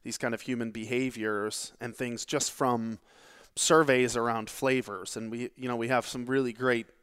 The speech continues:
people on our team that are thinking about things a little bit differently. Um, and I think, you know, to go back to the goat cheese flavor one, it's one of the stronger lessons for me as, as the person running the business is that I have to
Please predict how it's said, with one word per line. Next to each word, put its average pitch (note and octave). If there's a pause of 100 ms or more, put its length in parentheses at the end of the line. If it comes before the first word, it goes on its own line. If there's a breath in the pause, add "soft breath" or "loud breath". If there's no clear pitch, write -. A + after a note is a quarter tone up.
(200)
people C#3
on A2+
our G#2
team C#3+
that A2
are A#2
thinking D#3+
about A2
things A#2
a A2
little G#2+
bit G2+
differently. G2 (540 loud breath)
Um, G#2
and D3 (220)
I C3+
think, C3+
you C#3+
know, C3
to A#2+
go C3
back B2+
to C3+
the A#2
goat B2
cheese -
flavor C3
one, G#2+
it's -
one C#3
of C3+
the A#2
stronger B2+
lessons A#2
for G#2+
me A#2+
as, A2 (280 loud breath)
as A#2
the A#2
person A#2+
running A#2
the G#2
business B2+ (460 soft breath)
is B2
that A2+ (580)
I C3
have C#3+
to A#2+